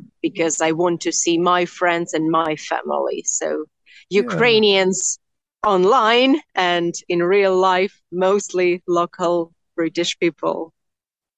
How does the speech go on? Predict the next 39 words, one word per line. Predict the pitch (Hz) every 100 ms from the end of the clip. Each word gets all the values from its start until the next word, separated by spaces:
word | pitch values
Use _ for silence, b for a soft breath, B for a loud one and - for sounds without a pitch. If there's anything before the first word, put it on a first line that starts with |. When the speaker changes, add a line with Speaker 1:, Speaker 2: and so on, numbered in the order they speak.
| - 190
Speaker 2:
Where | 165 165 175 220 262
is | 269 170
everybody | 123 110 107 98 95
now, | 95 92 85 95
Svetlana? | - 117 117 117 123
Where | 143 196
are, | 175
I | 135
mean, | 135
I |
remember | 131 131 160
when | 147
we | 131 135
first | 143 143 -
spoke, | - 123 117 127
you | 104
were | 104
still | - 135
in | 131
Kharkiv. | 117 120 - 113 120 107
You | 110
were | 107
on | 107
the | 101
bathroom | 104 120 - 117
floor, | - - 147 107
if | 92
I | 107
remember | 98 95 95
correctly. | - 110 101 113
What | 110 139
happened | 170 196 170
to | 151
your | 127
sister | - - 117 98
and | 95
your | 95
mom | 117 113 104
and, | 98 90